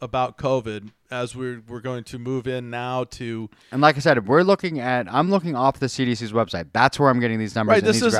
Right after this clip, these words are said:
Speaker 2: graphs.
Speaker 1: this isn't conjecture or theory. We're, we're going
Speaker 2: This
Speaker 1: to
Speaker 2: is
Speaker 1: their
Speaker 2: off,
Speaker 1: source.
Speaker 2: and that's the thing. A lot of these people that argue with us saying, "You guys are nuts. You can't, I can't believe you don't believe in this." I do. Do I believe in covid? Yes, I believe covid exists.
Speaker 1: Sure it
Speaker 2: Do I
Speaker 1: does.
Speaker 2: believe that covid warrants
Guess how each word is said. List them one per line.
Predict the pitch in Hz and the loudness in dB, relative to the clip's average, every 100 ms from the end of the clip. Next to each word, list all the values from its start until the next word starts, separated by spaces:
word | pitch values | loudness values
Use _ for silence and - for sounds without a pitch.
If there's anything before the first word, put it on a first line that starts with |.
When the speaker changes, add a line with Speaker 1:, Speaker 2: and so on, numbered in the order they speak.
| 95 | 0
Speaker 2:
graphs. | 165 | -2
Speaker 1:
this | 190 190 | -4 -2
isn't | 214 214 180 | -4 -6 -8
conjecture | 147 127 139 - 123 98 | -6 -4 -4 -6 -8 -10
or | |
theory. | 92 165 170 85 117 - _ - | -8 -8 -8 -8 -14 -18 _ -16
We're, | 127 131 | -14 -10
we're | 123 151 | -6 2
going | 175 156 | 4 6
Speaker 2:
This | |
Speaker 1:
to | 160 | 6
Speaker 2:
is | |
Speaker 1:
their | 160 | 8
Speaker 2:
off, | 147 139 | 8 8
Speaker 1:
source. | 226 247 123 - | 6 4 2 2
Speaker 2:
and | 139 | 8
that's | 156 170 | 8 8
the | 180 | 4
thing. | 185 160 | 4 4
A | |
lot | 123 117 135 | 4 6 6
of | |
these | 147 151 | 4 0
people | 160 143 | 0 4
that | 139 | 6
argue | 123 143 147 | 6 6 4
with | 131 | 2
us | 120 107 | 0 0
saying, | 123 120 | 0 2
"You | 120 | 4
guys | 123 104 | 2 2
are | 104 | 2
nuts. | 131 156 - | 4 4 0
You | 123 | -6
can't, | 110 120 117 | -4 -4 -4
I | 113 | -6
can't | 127 123 | -4 -2
believe | 117 110 | -2 0
you | |
don't | 107 95 | -2 -2
believe | 110 143 | -2 -2
in | 147 | -2
this." | 143 - - - - | -4 -8 -20 -16 0
I | 151 190 160 - 123 | 2 2 -2 -10 -2
do. | 135 143 | 0 0
Do | 131 143 | 2 4
I | 156 | 4
believe | 147 151 | 4 2
in | 156 139 | 0 0
covid? | 143 151 151 | 0 0 0
Yes, | 175 127 | 0 0
I | 120 | -2
believe | 120 131 117 | -2 -2 -2
covid | 127 113 | -2 -2
exists. | 110 104 101 - - _ | -2 -6 -10 -12 -20 _
Speaker 1:
Sure | - 247 220 | -6 -6 -6
it | - | -4
Speaker 2:
Do | 107 143 | 2 6
I | 165 | 6
Speaker 1:
does. | 151 | 6
Speaker 2:
believe | 156 147 151 | 0 0 -2
that | 143 123 | -4 -6
covid | - 139 139 143 127 110 _ _ _ _ _ - - _ _ _ _ 135 | 0 0 2 -2 -4 -14 _ _ _ _ _ -20 -20 _ _ _ _ -18
warrants | 131 117 120 143 160 151 | -10 0 4 4 4 -2